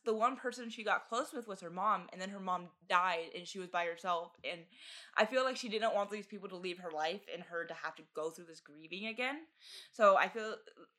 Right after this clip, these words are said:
like that is kind of the reason why she always kept people at a distance a-, after that happened,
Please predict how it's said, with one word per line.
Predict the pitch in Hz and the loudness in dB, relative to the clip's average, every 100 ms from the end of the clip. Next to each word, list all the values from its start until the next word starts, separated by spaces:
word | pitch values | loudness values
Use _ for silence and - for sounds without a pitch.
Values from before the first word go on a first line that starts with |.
| _ 208 | _ 2
like | 196 185 | 2 4
that | 170 165 | 2 2
is | 170 - - | -2 -8 -12
kind | - 185 | -6 -6
of | 175 | -6
the | 175 | -8
reason | 175 175 | -10 -4
why | 156 160 | 2 2
she | 160 | 0
always | 151 160 | -8 -6
kept | 175 - | -6 -8
people | - 165 | -8 -6
at | 151 | -6
a | 147 | -6
distance | 160 - 156 - | -10 -12 -10 -8
a-, | 151 - | -4 0
after | 160 156 | -2 -2
that | 151 147 | -10 -8
happened, | 151 - 123 | -8 -8 -16